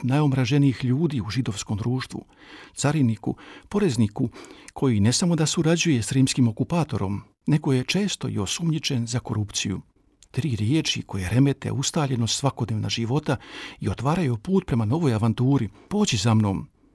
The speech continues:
I Matej ostavlja svoju carinarnicu, ustaje i ide za Isusom. Opisujući svoj poziv, Matej je vrlo suzdržan.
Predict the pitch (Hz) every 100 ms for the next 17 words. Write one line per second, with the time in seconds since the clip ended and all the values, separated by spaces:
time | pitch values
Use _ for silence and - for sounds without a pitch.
0 | - - 117 - 113 101 135 127 98 92
1 | 120 107 - 95 95 139 180 135 - 123
2 | 143 - 165 139 131 - 127 117 110 107
3 | 104 117 - - 107 85 _ - - -
4 | - - - 247 233 190 113 113 - 120
5 | 143 190 185 160 160 - - 165 - 143
6 | 123 117 139 110 113 95 - 101 82 73